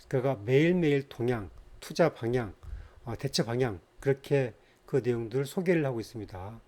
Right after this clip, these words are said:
이 내용은 여러분들이 필요하시면, 어, 뭐 제가 이것은 그야말로 커피 한 잔 값 정도만, 하루에 커피 한 잔 값 정도만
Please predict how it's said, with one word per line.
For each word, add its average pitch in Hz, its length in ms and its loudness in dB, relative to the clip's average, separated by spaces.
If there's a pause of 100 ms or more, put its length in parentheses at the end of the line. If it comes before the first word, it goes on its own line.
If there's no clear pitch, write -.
(400)
이 143 120 0
내용은 139 380 4
여러분들이 131 400 2
필요하시면, 185 720 2 (460)
어, 120 320 -2 (340)
뭐 127 140 -2
제가 151 280 6
이것은 147 360 0 (160)
그야말로 156 600 6
커피 - 280 -2
한 202 180 2
잔 214 200 2
값 - 280 4
정도만, 143 580 0 (420)
하루에 160 600 2
커피 - 260 -2
한 175 180 2
잔 180 160 2
값 180 160 2
정도만 135 500 -2